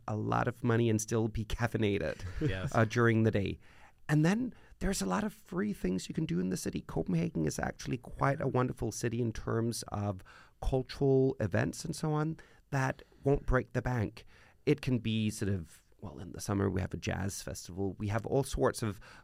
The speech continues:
Speaker 1: cultural festivals all year around. In, in February, there's a wonderful light festival where you can literally just walk the city and then you'll see beautiful light installations. So depending on the time of the year,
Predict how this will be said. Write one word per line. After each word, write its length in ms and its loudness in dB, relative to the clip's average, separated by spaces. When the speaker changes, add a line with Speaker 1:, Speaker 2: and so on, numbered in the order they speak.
Speaker 1:
cultural 380 4
festivals 720 -2
all 200 2
year 260 0
around. 380 0
In, 200 4
in 140 -2
February, 560 -2
there's 300 0
a 60 0
wonderful 360 0
light 320 -4
festival 580 -4
where 160 2
you 120 -2
can 240 -2
literally 460 -4
just 320 -12
walk 260 0
the 80 -2
city 380 0
and 140 0
then 180 4
you'll 180 2
see 340 -4
beautiful 500 -2
light 280 0
installations. 880 -2
So 300 4
depending 480 2
on 280 4
the 80 2
time 240 2
of 180 -2
the 80 -2
year, 380 0